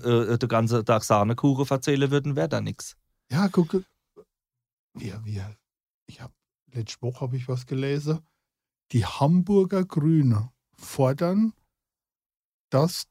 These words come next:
Speaker 2: die Menstruationsproblematik der Frauen wieder ganz großes Thema in der Politik wird.
Speaker 1: Sag ich doch schon lang.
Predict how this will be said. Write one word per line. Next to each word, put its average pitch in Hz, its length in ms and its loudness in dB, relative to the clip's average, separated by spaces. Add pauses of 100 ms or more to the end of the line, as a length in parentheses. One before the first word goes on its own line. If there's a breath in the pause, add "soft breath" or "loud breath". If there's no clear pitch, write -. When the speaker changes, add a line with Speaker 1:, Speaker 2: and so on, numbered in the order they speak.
Speaker 2:
die 131 120 4
Menstruationsproblematik 151 2250 0
der 123 120 0
Frauen 139 600 0
wieder 156 320 0
ganz 151 340 -2
großes 151 420 -2
Thema 143 360 0
in 135 60 2
der 131 60 0
Politik 127 600 -2
wird. 101 200 -4 (1160)
Speaker 1:
Sag 85 140 0
ich - 60 -4
doch - 120 -2
schon 104 140 0
lang. 156 260 2